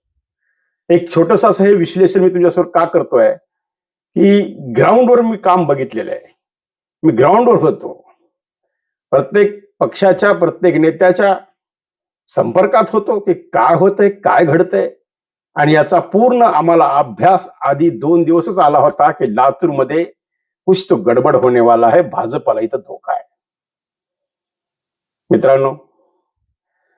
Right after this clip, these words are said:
आता जिल्हा परिषद आलेली आहे, मग जिल्हा परिषदला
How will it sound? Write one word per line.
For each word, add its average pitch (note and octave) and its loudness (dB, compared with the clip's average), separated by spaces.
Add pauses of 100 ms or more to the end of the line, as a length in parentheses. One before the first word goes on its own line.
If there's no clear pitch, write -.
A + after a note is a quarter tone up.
(200)
आता C3+ 0 (760)
जिल्हा B2 -4
परिषद C#3 0
आलेली C#3+ 0
आहे, - -6 (1080)
मग C3 2
जिल्हा B2 -2
परिषदला E3 0